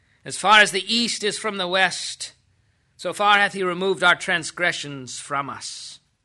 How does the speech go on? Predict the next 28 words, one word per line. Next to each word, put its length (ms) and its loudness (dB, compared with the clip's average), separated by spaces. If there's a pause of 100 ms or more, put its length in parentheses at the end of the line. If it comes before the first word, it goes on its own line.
(1600)
Can 120 -10
anybody 380 2
tell 300 4
how 140 6
far 340 8
the 140 -4 (100)
east 560 -6
is 160 -4
from 240 -8
the 100 -8
west? 680 -14 (1500)
You 140 -6
begin 240 0
to 80 -2
calculate 560 2
perhaps 400 2
upon 240 -4
the 80 -6
surface 520 -2
of 100 -12
the 60 -10
globe. 640 -2 (1000)
But 120 -4
I 120 6
say, 480 0 (600)
no, 300 -2
not 240 -6
so. 440 -6